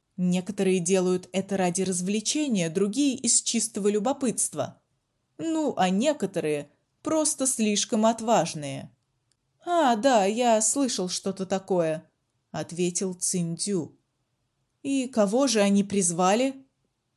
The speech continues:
«Не знаю, как назвать эту штуку. Если верить ученикам, это существо помогает увидеть сны. Или крадет сны. В общем, как-то связано со снами.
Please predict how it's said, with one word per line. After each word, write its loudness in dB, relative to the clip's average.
«Не 2
знаю, 2
как 0
назвать 0
эту -4
штуку. -6
Если -2
верить 0
ученикам, -2
это 0
существо 2
помогает 2
увидеть -2
сны. 0
Или 0
крадет 4
сны. 2
В -2
общем, 0
как-то -2
связано 4
со 2
снами. 0